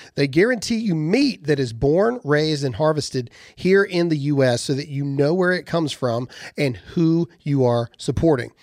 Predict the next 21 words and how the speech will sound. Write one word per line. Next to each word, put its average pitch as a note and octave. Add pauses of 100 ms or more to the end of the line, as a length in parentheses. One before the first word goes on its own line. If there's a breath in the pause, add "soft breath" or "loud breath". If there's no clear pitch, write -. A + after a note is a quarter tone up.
(220 loud breath)
You're D#3+
already A3
buying G#3
meat, G#3+
so E3
why D#3
not G#3
buy E3+
in C#3+
the C3+
way C#3
that D3
strengthens C#3
the C3
American A#2+
farm? A2+ (240 loud breath)
Your C3+
country F#3
and C#3+
taste D3
buds B2+